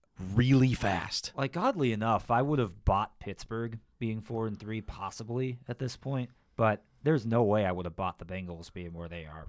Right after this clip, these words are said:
Speaker 2: You
Speaker 1: Yeah.
Speaker 2: know, it's, I mean, you could have seen, realistically, one of the two teams, if you would have said the Browns are four and four, you would have thought that one of those two teams would be bad.
Speaker 1: Yeah.
Speaker 2: But, you know, eh.
Speaker 1: So the Steelers are one and one in the division.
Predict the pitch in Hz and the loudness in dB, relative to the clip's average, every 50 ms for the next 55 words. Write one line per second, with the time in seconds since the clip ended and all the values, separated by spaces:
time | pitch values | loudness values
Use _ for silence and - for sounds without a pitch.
0 | - - - - - - - - 92 90 - 92 92 87 82 - - - - - | -14 -14 -16 -18 -20 -18 -8 -4 -2 -2 0 -2 -4 -4 -6 -10 -14 -18 -18 -20
1 | - - - - - - - - - - - - - - - - - - 107 110 | -20 -20 -20 -20 -20 -20 -20 -20 -20 -20 -20 -20 -20 -20 -20 -20 -18 -18 -14 -12
2 | 107 107 107 120 135 - - - 151 135 120 - - 151 135 120 - - - - | -12 -12 -10 -10 -12 -8 -6 -6 -6 -6 -8 -8 -8 -8 -8 -8 -8 -16 -20 -20
3 | _ - 151 156 190 196 214 208 170 175 170 170 170 127 131 127 120 113 110 120 | _ -16 -14 -8 -4 2 4 4 6 4 4 2 0 -2 0 0 0 0 -2 -4
4 | 117 120 135 156 185 190 170 147 117 113 123 - - - 127 113 - 123 120 110 | -4 0 4 8 8 8 8 6 4 4 0 0 2 -2 -2 -2 -2 -6 -6 -6
5 | 120 123 147 156 147 208 214 180 165 165 147 120 - 131 120 120 - 123 117 113 | -6 -6 -6 -6 -6 -4 -4 -2 -2 -2 -2 0 -2 -4 -2 0 0 0 0 0
6 | 104 104 - - 123 117 101 - - 113 104 95 - - _ _ - 185 247 247 | -2 -6 -8 -6 -6 -6 -6 -4 -2 -2 -2 -2 -6 -16 _ _ -6 0 2 2
7 | 175 - 151 139 143 - 120 104 104 110 113 127 143 147 131 120 107 104 101 95 | 2 4 4 2 2 2 -2 -6 -4 -4 0 2 2 2 2 0 -2 -2 -4 -4
8 | 92 92 107 104 101 - 110 101 95 90 82 90 92 85 95 92 82 90 87 82 | -6 -6 -8 -10 -10 -8 -10 -10 -12 -12 -14 -14 -16 -16 -16 -16 -12 -10 -10 -10
9 | 80 78 73 - _ _ _ _ - _ _ _ _ 95 85 67 - - - - | -10 -12 -18 -20 _ _ _ _ -20 _ _ _ _ -6 -6 -6 -8 -10 -16 -20
10 | _ _ _ _ _ - 107 101 98 - - _ - - - - 214 277 302 294 | _ _ _ _ _ -6 -6 -6 -6 -8 -14 _ -20 -18 -14 -12 -12 -12 -12 -14
11 | 247 - _ - 208 247 262 - _ _ _ - - _ _ _ _ _ - _ | -14 -16 _ -8 -8 -8 -8 -8 _ _ _ -20 -20 _ _ _ _ _ -20 _
12 | _ _ _ _ _ _ _ _ _ _ _ - 117 110 104 - - 156 165 156 | _ _ _ _ _ _ _ _ _ _ _ 6 6 6 6 8 8 10 12 12
13 | 147 135 127 113 110 113 120 127 123 110 107 107 101 101 98 95 92 90 85 90 | 10 10 8 4 6 6 6 6 6 6 4 4 4 4 2 0 0 2 2 0
14 | 92 92 90 92 | 0 0 -4 -6